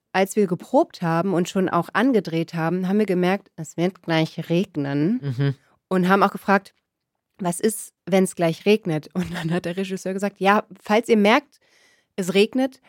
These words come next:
Speaker 1: dann sagt einfach im Text,
Speaker 2: Es regnet.
Speaker 1: „Es regnet.“
Speaker 2: <laughs>
Speaker 1: Wie wunderschön der Sommerregen ist. Weil das war auch alles sehr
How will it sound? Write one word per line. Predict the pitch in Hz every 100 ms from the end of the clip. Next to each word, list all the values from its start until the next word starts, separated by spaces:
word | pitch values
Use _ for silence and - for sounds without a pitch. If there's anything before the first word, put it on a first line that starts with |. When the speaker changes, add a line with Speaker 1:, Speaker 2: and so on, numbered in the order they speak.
| _
Speaker 1:
dann | 202 196
sagt | 165 196 247 _ -
einfach | 196 214 202 -
im | 180 175
Text, | 220 240 - _ _
Speaker 2:
Es | 175 -
regnet. | 139 120 160
Speaker 1:
„Es | 254 - 208
regnet.“ | 233 233 247 208 269 - 302
Speaker 2:
<laughs> | 311 -
Speaker 1:
Wie | 233 226 214
wunderschön | 240 240 226 - 214 208
der | 202 196
Sommerregen | 208 220 208 180 180 170 190
ist. | - 175 - - -
Weil | 185
das | 185 202
war | 190
auch |
alles | - 190 190 -
sehr | 185 175